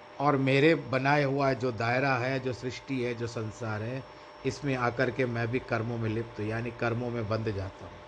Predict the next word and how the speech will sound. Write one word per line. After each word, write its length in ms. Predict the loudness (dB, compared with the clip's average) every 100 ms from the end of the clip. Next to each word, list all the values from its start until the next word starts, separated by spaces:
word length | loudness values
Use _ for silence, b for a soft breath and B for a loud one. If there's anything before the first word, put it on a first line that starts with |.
| -20 -20 -20 -20 -20 -20 -18 -18 -18 -18 -18 -18 -18 -18 -18 -18 -18 -18 -18 -18 -18 -18 -8
कि 320 | 2 4 4